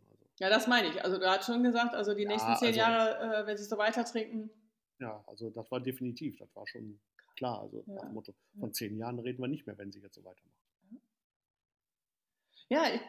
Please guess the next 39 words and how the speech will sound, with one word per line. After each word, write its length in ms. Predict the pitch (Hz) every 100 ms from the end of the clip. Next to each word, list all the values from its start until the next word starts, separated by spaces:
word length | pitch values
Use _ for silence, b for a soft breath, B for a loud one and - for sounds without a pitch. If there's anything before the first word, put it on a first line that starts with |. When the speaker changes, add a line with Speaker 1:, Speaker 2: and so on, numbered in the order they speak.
| 240
Speaker 2:
ich, 120 | 247
wie 60 |
gesagt, 240 | 302 311 233
ich 80 | -
find's, 380 | 277 277 - -
ich 160 | 247
find's 240 | 277 277 -
erstaunlich, 920 | 226 - - 226 330 349 370 359 - _ _ _ _
dass 160 | - 247
sich 200 | 240 -
sehr 260 | 233 240 233
wenig 320 | 233 233 -
M-, 180 | 196 - _ _
Männer 480 | 190 175 147 - - _ _ _ _ _
zu 140 | - 170
dem 160 | 160
Thema 520 | - 190 170 156 175 - _ _ _ _ _ -
bekennen. 480 | - - 147 135 - _ _ _ _ _
Speaker 1:
Ja, 120 | 160 185
das 180 | 175 -
liegt 200 | 196 202
halt 160 | 170
aber 280 | 165 170 135
wirklich 300 | 180 175 - 160
auch, 120 | -
glaub 160 | 160 147
ich, 120 | -
daran, 460 | 151 151 151 143
weil 140 | 127 123
bei 120 | 123
Männern, 360 | 117 135 151 143
da 60 |
ist 200 | 120 -
das, 100 | 117 -
glaub 140 | 113
ich, 100 | 117
von 160 | - 104
der 100 | 95
Erziehung 400 | - - 95